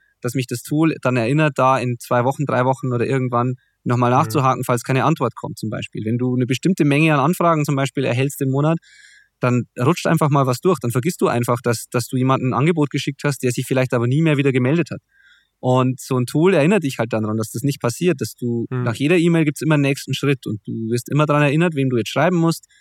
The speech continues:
Speaker 1: Du lässt die Kontakte nicht abreißen, du bleibst in Kontakt mit den Leuten, du vergisst nicht, wenn du jemandem versprochen hast, bei irgendwas zu helfen. Klar, man hat nicht immer gleich Zeit, aber im, in der Regel he-, kann man sich dann ganz gut an das halten, was man auch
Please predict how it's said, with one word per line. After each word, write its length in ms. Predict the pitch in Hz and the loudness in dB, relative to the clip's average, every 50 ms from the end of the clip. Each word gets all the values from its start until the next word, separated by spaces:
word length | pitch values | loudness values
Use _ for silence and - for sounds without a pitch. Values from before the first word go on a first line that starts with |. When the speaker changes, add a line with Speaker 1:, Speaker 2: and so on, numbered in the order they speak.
| _ _ _ _ _ _ _ _ | _ _ _ _ _ _ _ _
Speaker 1:
Du 120 | - 120 | -2 2
lässt 240 | 113 120 120 - - | 2 2 0 0 -4
die 60 | 123 | -4
Kontakte 420 | - 123 123 - 156 175 - 170 160 | -2 -2 0 0 -2 0 0 0 2
nicht 180 | 151 - - | 2 2 0
abreißen, 680 | 156 143 - 131 135 135 139 131 - - - 127 123 123 | -2 0 2 2 2 4 2 2 0 -2 -2 0 0 0
du 60 | 117 | 0
bleibst 300 | 110 113 110 107 - - | 0 -2 -2 -2 -2 -4
in 100 | - 117 | -4 -4
Kontakt 300 | 117 117 113 - 139 - | -2 -4 -2 -2 -2 -2
mit 120 | 135 131 120 | -2 -4 -2
den 100 | 120 117 | 0 0
Leuten, 560 | 117 127 135 147 151 - 147 139 135 127 127 - | 2 4 4 2 2 2 0 0 0 -2 -4 -8
du 80 | 120 | -8
vergisst 380 | 107 120 117 110 139 135 - - | -4 -4 0 0 0 -2 0 -2
nicht, 140 | 135 131 120 | -4 -2 0
wenn 120 | 123 120 | 0 2
du 80 | 120 120 | 2 2
jemandem 280 | 123 123 127 123 123 | 2 2 2 0 0
versprochen 440 | - 127 - - 123 127 - 131 123 | -4 -6 -4 -2 -2 0 0 0 0
hast, 200 | 123 123 123 - | 0 0 -2 -2
bei 120 | - 113 101 | -2 -2 0
irgendwas 440 | 123 123 120 120 117 117 - - _ _ | 0 -2 -2 -2 -2 -2 -4 -6 _ _
zu 120 | - - 135 | -6 -4 0
helfen. 460 | 120 127 156 175 - - 165 165 160 - - _ - - - _ _ _ _ _ _ _ _ | 2 2 2 2 2 2 0 0 0 -2 -8 _ -20 -20 -20 _ _ _ _ _ _ _ _
Klar, 180 | - 147 147 170 | 0 2 2 2
man 120 | 156 139 | 2 0
hat 80 | 147 - | 0 0
nicht 120 | 135 - | -2 -2
immer 200 | - 156 156 147 | 0 2 2 2
gleich 340 | 135 127 123 123 135 127 - | 2 0 0 0 0 -2 -2
Zeit, 300 | - 139 135 143 165 156 | -2 0 2 2 2 2
aber 200 | 139 131 131 95 | 2 2 2 0
im, 120 | 127 123 | 0 -2
in 100 | - 127 | -2 0
der 140 | 120 117 110 | 0 2 2
Regel 380 | 120 156 202 214 220 233 233 226 - _ _ _ _ _ _ | 2 2 2 2 2 0 0 -2 -6 _ _ _ _ _ _
he-, 140 | - 151 - - _ _ _ | -6 -6 -6 -6 _ _ _
kann 140 | - 156 | 0 2
man 140 | 165 175 175 | 2 2 2
sich 160 | 165 175 - | 0 -2 -4
dann 180 | - 143 135 139 | -2 -2 -2 0
ganz 200 | 143 147 156 - | 0 -2 -2 -2
gut 260 | - 165 190 214 170 | -4 -2 -2 0 0
an 80 | 143 135 | 0 0
das 200 | 139 135 - - | -2 -2 0 0
halten, 240 | 165 175 160 143 147 | 0 2 2 0 -2
was 180 | 120 - - | -2 -2 -2
man 120 | 139 127 120 | -2 0 2
auch 160 | 117 117 | 2 0